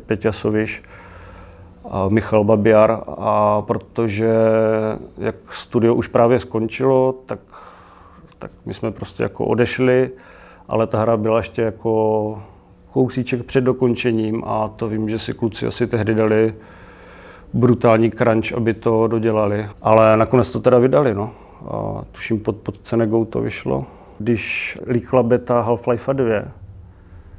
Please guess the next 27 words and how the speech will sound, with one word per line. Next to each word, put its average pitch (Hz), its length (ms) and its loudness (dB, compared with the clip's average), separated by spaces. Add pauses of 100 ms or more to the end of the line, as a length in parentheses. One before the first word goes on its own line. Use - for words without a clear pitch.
(540)
tak - 180 -4
my 120 60 2
jsme 120 240 0
jako 117 180 0
furt 113 200 0
jako 113 360 2
jsme 123 200 0
nějak 117 180 0
modovali, 120 460 2
dělali 113 200 0
jsme 117 180 -8
si 104 140 -10
pořád 117 480 -2
ještě - 240 -8
bokem 113 360 -4
při 117 140 -6
práci 110 380 -2
jako 117 240 -6
nějaký 117 240 -4
modifikace, 120 840 -2 (800)
tak - 160 -4
jsme 120 100 0
samozřejmě 117 460 4
skočili 123 400 0
na 117 100 2
ten 127 180 0
leak 113 400 -2